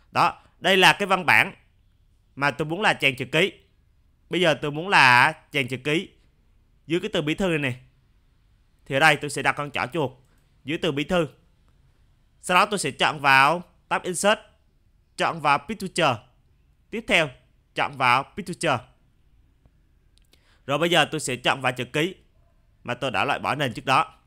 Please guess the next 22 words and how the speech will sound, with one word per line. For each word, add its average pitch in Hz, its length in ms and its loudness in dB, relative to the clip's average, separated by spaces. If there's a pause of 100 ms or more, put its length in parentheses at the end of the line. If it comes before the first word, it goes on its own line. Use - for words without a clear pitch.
(200)
Đó, 104 140 -12
đây 117 140 -4
là 107 120 -4
chữ 98 120 -12
ký 131 280 -8 (520)
mà 107 140 -8
tôi 110 160 -8
đã 101 100 -4
loại 104 140 -6
bỏ 98 160 -8
nền 123 160 -8
trước 127 80 -12
đó. 120 300 -2 (160)
Bây 127 100 -10
giờ 123 120 -4
tôi 123 80 -10
sẽ 113 140 -12
chọn 123 220 -6
vào, 110 240 -4 (300)
bấm 127 180 -6
vào 147 120 -6
Insert. 160 280 -4